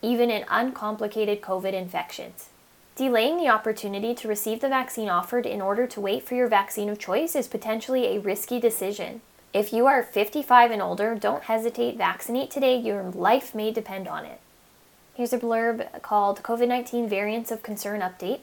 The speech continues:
The number of covid nineteen variants of concern cases in Saskatchewan continues to increase significantly every day.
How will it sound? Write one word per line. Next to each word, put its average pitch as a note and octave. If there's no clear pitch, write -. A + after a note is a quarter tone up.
The A#3
number A#3
of B3+
covid A#3
nineteen C4+
variants G#3+
of A3
concern G3+
cases G#3
in G3+
Saskatchewan A#3
continues G#3+
to A#3+
increase G3+
significantly A3
every G#3
day. F3+